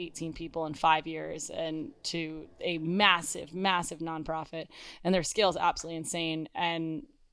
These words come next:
I'm intimidated by, like, scaling Fish for Change 'cause I don't even know where to begin.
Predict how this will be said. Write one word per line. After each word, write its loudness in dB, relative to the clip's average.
I'm 6
intimidated -4
by, 0
like, -6
scaling -4
Fish -6
for -8
Change -6
'cause -6
I -4
don't -4
even -4
know -6
where -6
to -6
begin. -2